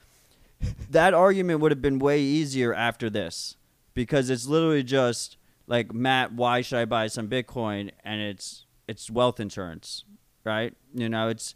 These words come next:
if this stuff happens, like, you'll have some portion of your wealth that can't be seized. And they can immediately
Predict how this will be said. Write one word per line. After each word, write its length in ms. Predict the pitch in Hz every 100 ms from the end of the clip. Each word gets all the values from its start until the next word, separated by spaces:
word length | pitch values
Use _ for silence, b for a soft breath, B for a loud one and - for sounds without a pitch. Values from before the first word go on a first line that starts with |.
| b b b
if 180 | 139 131
this 220 | 147 143
stuff 560 | - - - - 156 139
happens, 540 | 143 131 - 113 107
like, 220 | 110 101 107
you'll 180 | 120
have 240 | 123 113 104
some 220 | - 120
portion 360 | 113 117 - 113
of 80 | 107
your 80 |
wealth 220 | 107 101 95
that 120 | 95
can't 220 | 104 95
be 100 | 98
seized. 420 | - 95 90 -
And 140 | - 110
they 80 |
can 120 | 104 120
immediately 1000 | 117 120 123 123 120 113 117 107 104